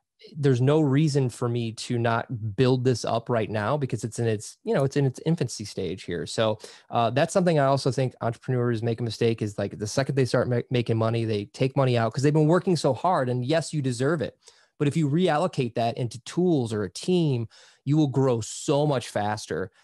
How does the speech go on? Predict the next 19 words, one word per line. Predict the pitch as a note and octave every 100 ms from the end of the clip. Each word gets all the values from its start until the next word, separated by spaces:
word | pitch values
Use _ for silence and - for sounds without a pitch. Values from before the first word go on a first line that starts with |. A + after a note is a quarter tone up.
| _
than | B2+
getting | A2+ B2 C3+ B2+
some | - A#2 G#2+ -
silly, | - C3+ B2+ A#2+ A2 -
you | B2
know, | G#2+ G2 G2
new | A#2 A#2
iPad | B2 A2 B2 A2+ G#2 G2+ G2+
or | G#2 G2+
whatever | G#2+ B2 A#2+ A#2
the | A2+
thing, | A2 A#2 A#2 A2+
the | A2+
shiny | F#2+ - A#2 A#2
object | G#2 G#2+ A#2 G#2+ A2+
is | G#2+
that | A2
you | A2
want, | A2 D3 B2+ -